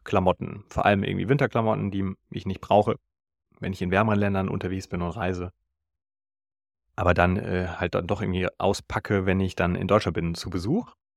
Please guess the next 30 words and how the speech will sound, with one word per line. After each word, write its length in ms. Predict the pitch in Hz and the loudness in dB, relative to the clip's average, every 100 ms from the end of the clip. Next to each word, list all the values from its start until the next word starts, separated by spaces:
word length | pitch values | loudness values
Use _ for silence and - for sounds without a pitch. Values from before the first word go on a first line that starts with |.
| _ _ _ _ _ _ _ _ _ _ _ | _ _ _ _ _ _ _ _ _ _ _
Und 220 | - 101 101 | -2 -2 -2
ich 100 | 92 | -2
lebe 360 | 87 90 139 | 2 4 4
tatsächlich 800 | - 90 - 87 - 101 190 - - _ _ _ _ _ _ | 4 -4 -2 -4 -2 -2 -2 -4 -18 _ _ _ _ _ _
seit 540 | 101 90 87 87 - | -2 2 2 0 -6
jetzt 540 | - 95 - - - - _ _ _ | 0 0 0 -10 -10 -14 _ _ _
vielen 300 | - 165 170 | -6 0 2
Monaten 560 | 117 90 170 - 131 233 _ _ _ _ _ | 4 2 0 0 -2 -4 _ _ _ _ _
nur 240 | - 104 120 | -4 0 2
mit 160 | 120 | 2
einem 260 | - 90 87 | 0 0 -2
Handgepäckskoffer 1000 | 87 85 95 123 - - 131 - 175 220 _ _ | -4 -6 -6 -8 -10 -8 -6 -4 -4 -4 _ _
und 180 | - 90 | -6 -4
einem 480 | 90 87 90 135 170 _ _ _ - | -2 -2 0 -2 -4 _ _ _ 2
Rucksack. 540 | 175 - - - - - _ _ _ _ _ _ _ _ _ | 2 2 0 -2 -4 -20 _ _ _ _ _ _ _ _ _
Also 160 | 90 104 | -4 -2
nicht 120 | 110 | -4
so 80 | 90 | -4
ein 60 | |
Backpack, 360 | 85 82 - 160 | -2 -2 0 -2
sondern 380 | - 98 95 - | 0 2 0 -2
ein 60 | |
ganz 180 | 98 92 | -2 -2
normaler 200 | 95 87 | 0 0
Rucksack. 480 | 85 87 - - - _ _ | -2 -6 -10 -12 -16 _ _
Also 240 | 95 87 | -10 -6
Handgepäckskoffer 720 | 98 110 - 85 - - - | -4 -6 -6 -8 -6 -8 -6
ist 80 | 104 | -6
sozusagen 400 | - 90 87 87 | -6 -4 -2 2
mein, 380 | 87 87 92 90 | 4 4 4 0